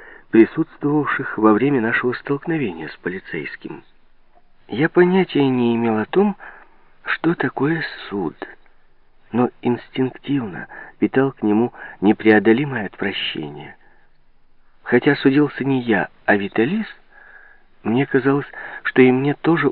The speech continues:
угрожает опасность. Я спрятался за большую печку и, прижавшись к стене, съежился,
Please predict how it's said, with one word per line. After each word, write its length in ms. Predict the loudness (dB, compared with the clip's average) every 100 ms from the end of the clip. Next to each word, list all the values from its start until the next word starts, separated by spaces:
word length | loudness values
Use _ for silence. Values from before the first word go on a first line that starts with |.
| -2
угрожает 580 | 0 2 2 0 -2
опасность. 560 | -4 -6 -8 -10 -16 -18 -20 -20 _ _ _ _ _ -20 _ _ _ _ _ _ _
Я 180 | -2 -2
спрятался 680 | -2 -2 -2 0 -6 -2 0
за 120 | 4
большую 400 | 6 4 2 -2
печку 500 | -2 -6 -6 -8 -8 -12 -18 -18 -8 -6
и, 60 |
прижавшись 600 | 2 4 6 4 2 -4
к 320 | -8 -18 -20
стене, 400 | -4 0 0 -2 -6 -16 -20 -20 -10
съежился, 720 | 6 8 8 4 -2 0 0